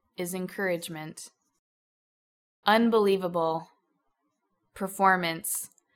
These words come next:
Deserve. Proud. Be impressed. Talent. Great.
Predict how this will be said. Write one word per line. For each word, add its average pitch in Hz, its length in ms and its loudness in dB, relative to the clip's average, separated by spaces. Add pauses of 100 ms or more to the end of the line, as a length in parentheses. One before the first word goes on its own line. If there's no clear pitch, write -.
(480)
Deserve. 185 760 4 (960)
Proud. 175 680 4 (920)
Be 220 380 2
impressed. 185 800 0 (720)
Talent. 175 680 0 (1040)
Great. 240 580 6